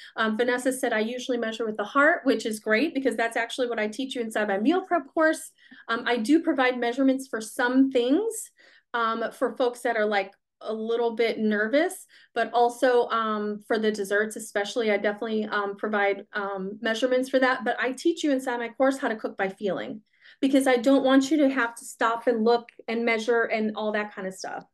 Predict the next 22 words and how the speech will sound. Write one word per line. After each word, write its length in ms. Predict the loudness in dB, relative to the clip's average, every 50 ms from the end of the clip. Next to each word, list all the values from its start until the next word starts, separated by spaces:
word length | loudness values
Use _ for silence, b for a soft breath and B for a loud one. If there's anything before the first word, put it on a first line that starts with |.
| _ _ _
So 200 | _ 0 0 2
yeah, 280 | 2 2 2 0 -2 -4 -10 -16 -20 b b b b
if 260 | 2 2 2 2 2
you 260 | 4 8 10 10 10 10
don't 220 | 8 6 6 6
have 220 | 4 2 0 0
to 100 | 2 2
measure, 400 | 2 2 2 2 2 2 4 4 4
you, 200 | 4 2 0 -2 -2
you 100 | -2 -2
can 160 | 0 -2 -2
skip 280 | -2 -2 -2 -2 0
that 200 | -2 -4 -4 -4
part, 260 | -2 0 2 2 2 0
but 100 | -2 -6
you 160 | -8 -6 -2
definitely 300 | -2 -2 0 0 2 2
wanna 180 | 2 2 0
have 200 | -2 -4 -6 -6
your 120 | -6 -6 -2 0
onions 360 | 2 4 4 4 2 0 -2
chopped 380 | -4 -4 -2 -2 -4 -6 -10